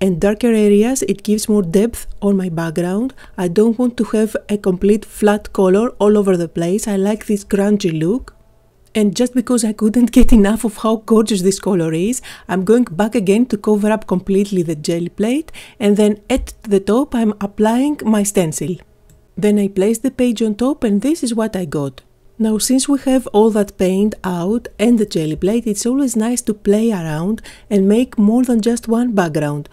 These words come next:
So I'm just going to use a printer paper here and pick up some of the paint that comes out from the jelly plate.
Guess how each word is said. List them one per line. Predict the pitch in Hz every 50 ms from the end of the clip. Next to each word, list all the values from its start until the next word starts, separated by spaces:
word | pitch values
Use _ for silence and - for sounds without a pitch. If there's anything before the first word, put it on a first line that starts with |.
| - - - - -
So | - - - 190 180 175 -
I'm | - 185 196
just | - 262 - -
going | 262 254
to | 240 - 220
use | 190 202 214 226 220 - -
a | - 196 180 170 175
printer | - - 202 233 240 247
paper | - 233 226 208 - 196
here | 190 185 - 220 220 226 233
and | 226 214 202 -
pick | - 226 226 -
up | 220 214 220 - - - -
some | - - - 247 262 269 262
of | 220 170
the | 185 170
paint | - _ - 165 160 180 226 226
that | 208 190 196 -
comes | - 190 196 190 -
out | 185 180 185 214 233 226
from | - 202 196 185
the | 185 185
jelly | - - 160 147 147 156
plate. | - - 180 190 226 269 302 -